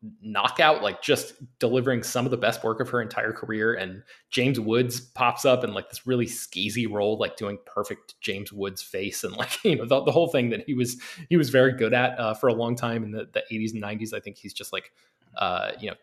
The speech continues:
this was, like, the peak of him being that kind of skeezy character. Um, and yeah, there, there's just, like, a lot to enjoy here from a, a purely, like, aesthetic, uh, perspective, but, like, I think I came away from the movie going, like,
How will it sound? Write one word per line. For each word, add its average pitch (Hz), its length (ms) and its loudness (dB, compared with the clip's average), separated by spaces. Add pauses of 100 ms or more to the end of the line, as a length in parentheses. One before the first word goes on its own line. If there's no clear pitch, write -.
this - 120 -12
was, 117 160 -4
like, 104 160 -4
the 107 80 -6
peak 110 400 -6
of 101 140 -8
him 104 480 -6
being 104 280 -6
that 98 200 -2
kind 107 140 -6
of 90 120 -12 (120)
skeezy 104 540 -6
character. 113 520 -2 (320)
Um, 107 460 -2 (180)
and 131 160 -2
yeah, 139 160 6
there, 151 160 2
there's 151 180 6
just, - 160 -2
like, 165 140 4
a 127 80 -2
lot 117 340 4
to 156 140 -2
enjoy 117 360 2
here 165 200 2
from 123 240 2
a, - 40 2
a 104 280 -4 (100)
purely, 135 460 0
like, 95 260 -6
aesthetic, - 540 -2 (200)
uh, 131 180 -2
perspective, 175 600 0
but, 110 140 0
like, 110 200 -2 (460)
I 123 60 2
think 160 240 2
I 117 320 4
came 139 280 2
away 120 180 4
from 127 160 -2
the 117 60 -2
movie 117 260 -2
going, 107 240 -2
like, 92 260 -8